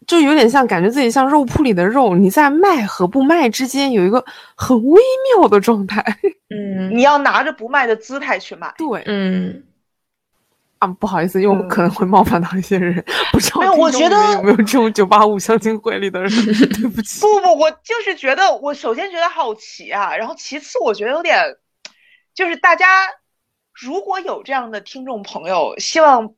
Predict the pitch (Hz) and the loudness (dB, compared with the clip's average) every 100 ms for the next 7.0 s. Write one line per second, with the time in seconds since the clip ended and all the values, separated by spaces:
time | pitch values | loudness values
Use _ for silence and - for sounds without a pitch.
0 | - 262 214 202 - 240 339 294 214 160 | 0 2 2 -2 -10 -12 -6 -6 -6 -8
1 | 127 165 170 156 143 - _ 190 170 180 | -14 -14 -10 -8 -10 -16 _ -18 -16 -12
2 | 226 208 - 170 170 165 185 170 - 196 | -12 -10 -10 -10 -10 -12 -12 -10 -8 -6
3 | 214 - - 190 196 - 311 - 240 320 | -4 -6 -8 -8 -6 0 0 0 0 0
4 | 359 269 311 320 190 190 226 208 - - | 2 4 2 0 -6 -8 -8 -8 -16 -18
5 | 151 - 233 202 165 - _ _ _ _ | -14 -10 -6 -4 -6 -8 _ _ _ _
6 | 359 302 - - - 233 - 165 196 233 | -12 -12 -12 -8 -4 0 0 2 2 2